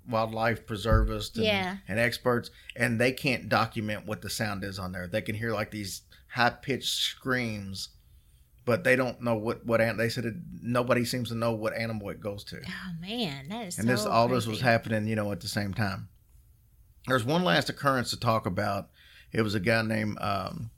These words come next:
Speaker 1: well, it's actually a couple of them, but, uh, Freddie Robbie, he was a farmer, and, and this happened in the last week of July when all this was going on. There were some three-toed footprints found on his property, and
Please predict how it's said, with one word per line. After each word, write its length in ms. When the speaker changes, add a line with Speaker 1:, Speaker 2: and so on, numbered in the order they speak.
Speaker 1:
well, 100
it's 100
actually 260
a 20
couple 340
of 60
them, 80
but, 160
uh, 320
Freddie 380
Robbie, 680
he 260
was 180
a 60
farmer, 680
and, 340
and 200
this 140
happened 320
in 80
the 80
last 320
week 160
of 40
July 320
when 140
all 120
this 160
was 60
going 220
on. 220
There 120
were 80
some 200
three-toed 580
footprints 540
found 540
on 160
his 360
property, 580
and 520